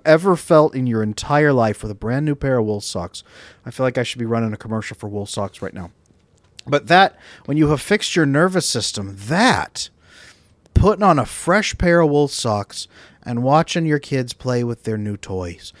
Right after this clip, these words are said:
that for me is parasailing with movie stars. It's that level of enjoyment and, and, and joy and comfort.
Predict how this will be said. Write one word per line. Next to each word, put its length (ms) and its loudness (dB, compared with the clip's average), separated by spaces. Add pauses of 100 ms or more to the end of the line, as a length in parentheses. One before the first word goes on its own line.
(240)
that 480 2
for 220 -6
me 720 -2 (440)
is 320 -2
parasailing 1120 2
with 220 -2
movie 320 0
stars. 540 -6
It's 200 -8
that 280 2
level 340 2
of 120 0
enjoyment 680 -6
and, 240 -10
and, 400 -8
and 240 -6
joy 500 -4
and 200 -8
comfort. 480 -8